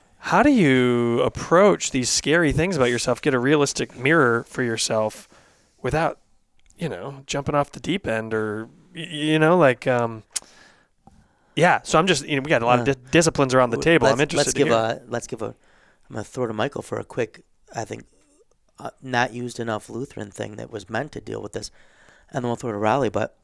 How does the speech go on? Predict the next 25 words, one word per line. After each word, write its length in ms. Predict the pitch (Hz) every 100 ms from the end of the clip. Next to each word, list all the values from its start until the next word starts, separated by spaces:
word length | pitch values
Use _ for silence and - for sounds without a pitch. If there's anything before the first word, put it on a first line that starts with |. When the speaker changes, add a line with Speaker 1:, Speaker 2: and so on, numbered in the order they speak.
| -
Speaker 2:
<clears throat> 160 | - -
um, 300 | 123 104 - _ _ _ _ _ _ _ _ _ _ _ _
I 140 | -
think, 400 | 131 131 113 - - -
um, 440 | 117 98 98 131 -
something 440 | - 131 127 110
that 180 | 107 139
Luther 320 | 123 120 147
appreciated 640 | 120 - 113 - 120 110 107
and 120 | 107
the 60 |
early 240 | 135 113 110
Lutheran 380 | 104 - 101 95
fathers 340 | 117 131 117
appreciated, 500 | 113 117 - 113 104 _ _ _ _ _ _ -
and 120 | 131
that 120 | 113
they 100 | 110
retained, 760 | 104 107 - 117 127 127 120 - -
um, 280 | 110 107
for 240 | 131 - 120
medieval 360 | 110 107 107 98
Christianity 560 | 117 - 113 107 104
but 180 | 101 113
reformed, 640 | 123 101 - 131 135 110